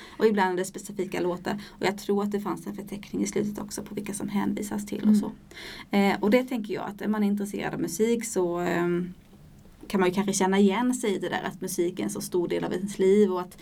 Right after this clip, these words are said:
Speaker 1: de sitter och har hela chattkonversationer om olika musiker och, och det kan vara allt från att det kommer upp en gammal låt av Dolly Parton eller något sånt där gammalt klassiskt och så kommer det någon ny och sådär. Eh, så den, den biten tyckte jag var trevlig också i boken.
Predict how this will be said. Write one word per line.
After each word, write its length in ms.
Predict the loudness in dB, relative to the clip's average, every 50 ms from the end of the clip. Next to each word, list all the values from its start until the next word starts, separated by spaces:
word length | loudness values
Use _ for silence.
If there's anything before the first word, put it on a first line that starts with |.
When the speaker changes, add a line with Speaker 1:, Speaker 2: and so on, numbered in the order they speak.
| -16 -16 -8
Speaker 1:
de 100 | -6 -2
sitter 260 | 0 0 0 0 -2 -2
och 80 | -2
har 60 | -2
hela 300 | 0 2 0 0 0 -2
chattkonversationer 1160 | -4 -4 -8 -8 -8 -12 -12 -4 -2 -2 0 -2 -4 -8 -4 -2 -2 0 2 4 6 6 6 4
om 120 | 4 0
olika 300 | -2 -2 -2 -4 -2 0
musiker 680 | 0 2 2 0 0 -2 -6 -8 -6 -4 -4 -4 -2 -2
och, 160 | -2 -2 -2 -4 -10 -16
och 180 | -16 -6 0 0
det 60 | 0
kan 140 | 4 6 4
vara 100 | 6 4
allt 220 | 2 -2 -4 -6 -6
från 140 | -8 -8 -8
att 100 | -6 -8
det 60 | -6
kommer 200 | -4 -2 0 0
upp 200 | 0 -2 -2 -2
en 200 | -2 -2 -2 -4 -8 -18 -20 -20 -20 -18 -4 0
gammal 260 | 2 4 4 4 4
låt 220 | 2 0 0 -2
av 100 | -6 -6
Dolly 200 | -4 -2 -2 -2
Parton 580 | -4 -4 -6 -4 -4 -2 -4 -4 -2 2 4 4
eller 160 | 4 4 2
något 120 | -4 -4 -6
sånt 140 | -6 -8
där 80 | -8 -6
gammalt 300 | -4 -2 -2 -2 -2 -4
klassiskt 640 | -4 -4 -4 -4 -4 -6 0 2 2 2 2 0 -6
och 80 | -6
så 120 | -6 -6 -4
kommer 220 | -4 -4 -4 -2
det 100 | -2 -2
någon 180 | -2 -2 0 0
ny 260 | 0 0 0 0 -2
och 80 | -2 -4
sådär. 300 | -4 -4 -4 -4 -4 -4 -8 -14 -16 -16 -16 -16 -16 -18 -16 -6
Eh, 260 | -2 0 0 0 0 0
så 100 | 2 4
den, 220 | 6 6 6 4 2 0 -4
den 220 | -4 -2 -2 -2 -2
biten 240 | -4 -4 -6 -8
tyckte 240 | -8 -8 -8 -6 -6
jag 100 | -4 -4
var 100 | -4 -6
trevlig 420 | -8 -4 -2 -2 -2 -2 -2 -4 -6
också 200 | -6 -4 -6 -6
i 40 |
boken. 420 | -4 -4 -8 -10 -6 -8 -8 -8